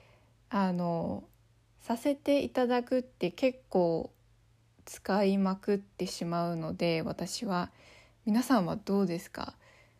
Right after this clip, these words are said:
こう、仕事をしている中で、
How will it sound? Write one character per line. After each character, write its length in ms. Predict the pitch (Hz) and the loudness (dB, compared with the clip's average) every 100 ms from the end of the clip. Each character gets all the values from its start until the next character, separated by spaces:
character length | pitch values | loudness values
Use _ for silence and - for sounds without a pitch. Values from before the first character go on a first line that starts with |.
| _ _ | _ _
こ 380 | - 165 160 - _ _ _ _ - | -6 -4 -4 -8 _ _ _ _ -14
う、 40 | |
仕 120 | - | -6
事 380 | 185 190 196 185 | -2 0 2 2
を 80 | 190 | 2
し 60 | - | 0
て 120 | 185 | 0
い 80 | 175 | 2
る 80 | |
中 300 | 180 175 165 | 0 -2 -2
で、 320 | 156 160 - | -2 -4 -4